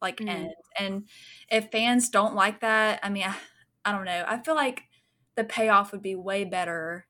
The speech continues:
Speaker 1: in the end if you just kinda wait it out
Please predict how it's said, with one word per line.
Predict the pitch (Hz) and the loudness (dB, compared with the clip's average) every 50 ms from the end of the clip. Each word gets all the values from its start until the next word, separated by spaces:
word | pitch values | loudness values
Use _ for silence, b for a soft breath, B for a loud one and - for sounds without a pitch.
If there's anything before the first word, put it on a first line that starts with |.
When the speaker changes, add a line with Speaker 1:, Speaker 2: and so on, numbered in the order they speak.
| _ _ - | _ _ -8
Speaker 1:
in | 202 190 | -6 -6
the | 185 180 175 | -6 -6 -8
end | 170 147 139 143 - - - - - - _ _ _ _ _ - | -8 -8 -8 -8 -8 -10 -10 -12 -20 -20 _ _ _ _ _ -12
if | 190 190 - 190 | -12 -12 -10 -12
you | 185 | -12
just | 180 175 - | -10 -10 -10
kinda | - 196 180 175 170 | -8 -8 -8 -8 -8
wait | 165 170 175 175 175 | -8 -6 -6 -6 -6
it | 170 | -4
out | 170 170 165 165 160 - - | -2 0 0 0 0 -2 -6